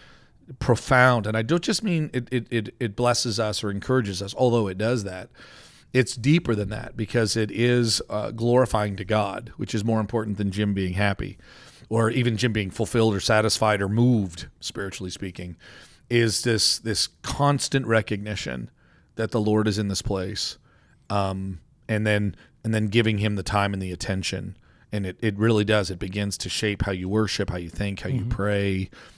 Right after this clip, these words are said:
Speaker 1: who you think about, who you pray for, how you pray for them. So I, I, I think that's, that's kind of a really special,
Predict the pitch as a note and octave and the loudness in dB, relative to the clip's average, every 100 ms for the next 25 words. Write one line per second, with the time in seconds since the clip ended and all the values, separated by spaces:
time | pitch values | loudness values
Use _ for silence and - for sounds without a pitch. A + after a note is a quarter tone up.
0 | _ - B2+ A#2 A#2+ G#2 G#2 G2+ G2 - | _ 4 6 6 2 2 4 4 2 2
1 | A#2 G#2+ - G2+ F#2+ G2 F#2+ F#2+ G#2 G#2 | 0 0 0 -2 0 0 2 2 0 -2
2 | - F#2+ F#2+ F#2+ F#2+ F#2 F#2 F2+ - - | -4 -6 -4 -4 -4 -4 -4 -8 -16 -20
3 | - - - - A2 G#2 - B2 A#2 - | -20 -20 -2 4 6 4 0 -4 -4 0
4 | B2+ B2 B2+ D#3+ B2 A2+ - - - - | 0 4 4 4 4 2 4 0 -2 0
5 | A2+ - - - - A2+ G#2 G#2 G#2 F#2 | 0 0 -4 -6 -2 0 2 4 2 0
6 | - A2 F2 G#2+ F2+ F2+ | 0 0 0 -2 -2 -4